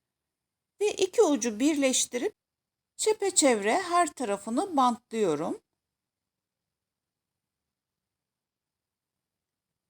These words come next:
Ve birinci sıra bantlamada tam sağlam olmadığı için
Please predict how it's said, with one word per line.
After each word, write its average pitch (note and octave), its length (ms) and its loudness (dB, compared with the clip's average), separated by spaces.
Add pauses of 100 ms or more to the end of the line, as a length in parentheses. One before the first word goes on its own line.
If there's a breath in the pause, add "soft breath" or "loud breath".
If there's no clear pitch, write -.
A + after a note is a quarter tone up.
(220)
Ve F#4+ 160 -2
birinci G4 320 0
sıra D#4 380 -2
bantlamada C4+ 720 0 (140)
tam F4 220 2
sağlam C#4 420 4
olmadığı C4 540 2
için D4 480 -4